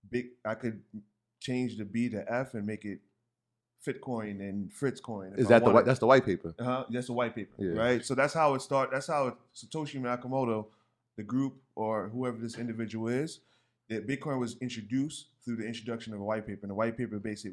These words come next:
Speaker 1: was like this code slash business plan that said how it works, how the code works, and everybody could see that ch-,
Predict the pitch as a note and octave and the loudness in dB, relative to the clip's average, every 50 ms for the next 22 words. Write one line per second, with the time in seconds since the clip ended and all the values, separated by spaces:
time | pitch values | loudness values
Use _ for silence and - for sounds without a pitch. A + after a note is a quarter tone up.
0 | G2+ G#2 G2 G2+ G#2 G2+ G2+ - G#2 G2+ G2 - - - _ _ _ _ _ _ | -8 -8 -8 -6 -6 -8 -8 -8 -12 -14 -14 -14 -14 -16 _ _ _ _ _ _
1 | _ _ _ _ _ - - C#3 C#3+ C#3 C3 - - - A#2+ A2 A2 G#2 G2+ B2+ | _ _ _ _ _ -2 0 2 2 2 0 -2 -4 -4 -2 -4 -4 -4 -4 -4
2 | B2+ A#2+ B2 A2 - - A2 G2+ G2 F#2 F#2 F#2+ F#2 - - A2+ G2 G#2 A2 A2+ | -4 -4 -4 -6 -8 -8 -8 -8 -6 -8 -8 -10 -10 -10 -8 -8 -6 -2 0 0
3 | A2+ A#2+ A2 G#2 A2 A#2 A#2 A2+ - - - - _ _ _ _ - A#2 A2+ A2+ | 0 0 -2 -2 -2 -2 -2 -4 -6 -12 -16 -16 _ _ _ _ -8 -6 -4 -4
4 | A#2 A#2 - A#2+ A#2 A#2 A2+ A#2 B2+ G3+ G3 - - - - _ - - G2 G#2+ | -4 -4 -4 -4 -4 -4 -2 -4 -4 -4 -6 -8 -14 -20 -20 _ -14 -12 -8 -4
5 | B2 B2+ B2 A#2+ A#2+ A#2 A2+ - A2 G#2 - - B2 A#2+ A2+ A2 F#2+ - - _ | -4 -2 0 0 0 -2 -2 -4 -10 -10 -8 -6 -6 -4 -4 -6 -8 -10 -14 _
6 | _ _ - G#2+ G#2 G#2 - - | _ _ -10 -10 -10 -12 -14 -20